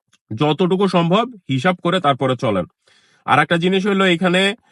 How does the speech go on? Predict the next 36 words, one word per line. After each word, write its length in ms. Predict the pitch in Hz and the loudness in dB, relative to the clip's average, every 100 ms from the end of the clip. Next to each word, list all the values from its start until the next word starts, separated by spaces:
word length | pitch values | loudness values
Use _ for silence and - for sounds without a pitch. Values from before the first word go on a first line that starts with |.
| _ _ 120 | _ _ -2
normally 540 | 143 180 214 196 135 | 2 4 2 0 -2
যেটা 260 | 120 139 139 | -2 0 0
হইতে 500 | 127 151 165 170 185 | 0 -2 -2 -2 -4
পারে, 300 | 151 117 101 | -2 -4 -4
যেটা 240 | 113 127 | -4 -4
আমরা 380 | 123 127 131 131 | -2 0 0 0
শুনতেছি, 600 | - 160 156 151 143 - | -4 -4 -4 -4 -6 -2
আমার 220 | 131 127 127 | -2 -2 -6
কিছু 300 | 127 135 127 | -6 -4 -4
ই-, 180 | 127 127 | -6 -6
আহ, 340 | 117 117 120 117 | -4 0 0 -2
ইন্ডিয়ান, 440 | 135 135 131 127 127 | -2 -2 0 -2 -2
পাকিস্তানি 520 | 123 123 127 127 127 | -6 -6 -6 -4 -2
আরো 200 | 113 127 | -2 -2
কিছু 200 | 123 135 | -6 -4
লোক 220 | 123 127 | -4 -4
আছে, 200 | 127 135 | -4 -4
তাদের 240 | 120 117 127 | -4 -2 -4
মাধ্যমে 420 | 123 120 127 123 | -4 -4 -6 -4
যে 200 | 117 113 | -4 -4
নিউজটুকু 500 | 110 143 151 143 131 | -4 -4 -4 -6 -4
আমি 160 | 117 | -4
পেয়েছি, 420 | 117 110 101 151 170 _ - _ - _ _ - | -4 -6 -4 -6 -8 _ -20 _ -20 _ _ -6
কিছু 180 | 156 208 | -4 -2
কোম্পানি 440 | 180 175 180 190 196 | 0 0 0 -2 -2
ছিল 300 | 180 120 101 | -4 -4 -2
যারা 400 | 110 120 147 156 | 0 2 2 2
ধরেন 340 | 147 139 147 165 104 | 0 -2 0 -2 -2
বড় 320 | 139 160 170 175 | 0 0 0 0
বড় 220 | 170 170 175 175 - - | 0 0 0 -2 -8 -8
ফ্যাক্টরিতে 560 | 160 - - 170 170 160 | -6 -4 -4 -4 -4 -2
লোক 200 | 147 151 | -2 -4
সাপ্লাই 420 | - 156 156 135 | -6 -6 -2 -2
দেয়, 220 | 113 101 76 | 0 -4 -6
আপনার 420 | - 110 147 143 127 | -10 -8 -2 -2 -2
বিশ 260 | 131 165 | -4 -6